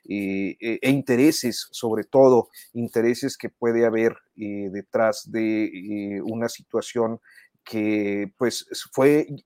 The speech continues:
eh, llevada a un extremo que poco a poco, eh, nos, eh, eh, pues, pone en un escenario, eh, de guerra y de alarma general, eh, evidentemente,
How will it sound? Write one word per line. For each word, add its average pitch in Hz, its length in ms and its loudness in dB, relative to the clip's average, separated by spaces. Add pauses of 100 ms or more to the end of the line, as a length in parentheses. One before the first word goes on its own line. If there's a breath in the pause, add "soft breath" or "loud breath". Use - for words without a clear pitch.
eh, 107 460 0
llevada 131 640 4
a 104 140 0
un 117 200 -4
extremo 151 600 0
que 110 140 -8
poco 117 340 2
a 131 100 -2
poco, 127 460 2 (380 soft breath)
eh, 92 440 -6
nos, 101 540 -8
eh, 95 1000 -8 (160)
eh, 101 240 -6
pues, 127 200 0
pone 147 500 2
en 110 160 -6
un 123 180 -6
escenario, 107 1080 -2 (100)
eh, 90 480 -8
de 101 220 -4
guerra 107 360 0
y 117 80 0
de 104 100 -2
alarma 95 800 -2 (140)
general, 113 520 0 (460 soft breath)
eh, 92 460 -6
evidentemente, 104 1120 -6